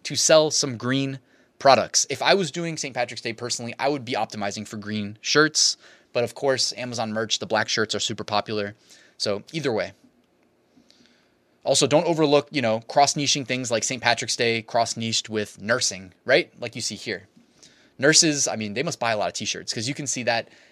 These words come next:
um, typically as, like, a, a cross niche, um, really popular cross niche with pretty much all of the big holidays, like Valentine's Day with nursing is gonna come up first, and then, you know, Saint Patty, Saint Patty's Day.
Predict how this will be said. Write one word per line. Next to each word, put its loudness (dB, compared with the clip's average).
um, -6
typically 2
as, 0
like, 0
a, 0
a -4
cross 0
niche, -4
um, -4
really 2
popular -2
cross -4
niche -4
with -10
pretty -8
much -4
all -2
of -8
the -4
big -2
holidays, -4
like -4
Valentine's 0
Day -2
with -6
nursing 0
is -6
gonna -8
come -10
up -8
first, -2
and -10
then, -8
you -8
know, -12
Saint -12
Patty, -6
Saint -10
Patty's -4
Day. -14